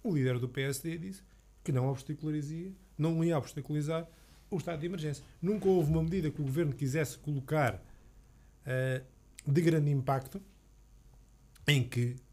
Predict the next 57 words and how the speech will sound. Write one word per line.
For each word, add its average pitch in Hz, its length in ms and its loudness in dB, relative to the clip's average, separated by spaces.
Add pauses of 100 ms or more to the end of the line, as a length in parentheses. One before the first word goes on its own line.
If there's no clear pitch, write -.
os 131 100 -2
ma-, 135 160 0
o 151 80 -2
maior 131 220 4
partido 127 260 -2
da 127 60 -2
oposição 120 500 -4
dissesse: 127 420 -6
"Nós 120 260 -2
não 117 100 -2
estamos 113 300 -6
disponíveis 104 420 -8
para 92 160 -16
isso". - 120 -20 (540)
Relembro 165 460 2
que 160 80 0
até 190 140 2
a - 20 2
aplicação 160 440 -2
Stay 135 220 -2
Away 135 160 2
covid, 120 480 0 (300)
que - 100 -8
não 127 100 4
era 139 160 4
nada, 135 480 4 (480)
eh, 117 160 -2
nem 139 140 6
entre, 156 260 4
n-, 139 460 -2
nada 135 460 4
consensual 131 500 0
dentro 143 240 2
do 127 80 -2
próprio 120 260 -2
Partido 110 280 -8
Socialista 135 420 -4
e 110 60 0
dentro 113 220 -4
do 117 60 -4
pró-, 110 180 -8
próprio 120 280 -4
Partido 113 220 -6
Social 107 180 -8
Democrata, 123 400 -8 (380)
o 269 100 -4
próprio 127 380 -4
presidente, 131 500 -2
o 131 60 0
próprio 131 280 -2
líder 120 300 -2
do 113 80 -6
P 120 120 -4
S 117 200 -4
D 135 140 -2
veio 156 180 -4
dizer: 185 420 -4